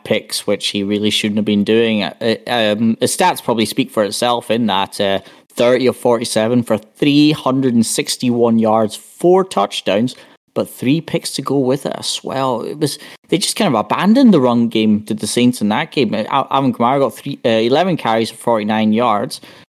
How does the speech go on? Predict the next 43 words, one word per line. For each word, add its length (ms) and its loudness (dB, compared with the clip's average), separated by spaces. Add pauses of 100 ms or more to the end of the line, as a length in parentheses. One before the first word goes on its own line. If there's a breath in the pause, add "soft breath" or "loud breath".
(120)
but, 300 0
uh, 40 4
he 120 2
almost 240 0
got 80 2
as 120 -2
many 180 2
receptions 680 0
as, 160 0
as 180 0
he 100 -4
did 200 0
carries, 380 0
so 100 -2
he 60 2
had 180 0
seven 280 0
receptions 560 -2
for 160 -8
fifty-six 760 -4
yards. 360 -4 (480 loud breath)
But, 300 -2
um, 200 2
a 100 -2
few, 300 0
a, 180 -2 (120)
a 80 -2
good 240 0
few 180 0
deep 400 -4
balls 300 2
from 240 2
Andy 260 -2
Dalton, 380 0
really 180 2
bu-, 320 -4 (220)
bumping 360 0
up 200 -2
the 80 0
yardage. 720 0
Um, 640 2 (160)
Shaheed, 680 -2 (440 loud breath)
uh, 420 0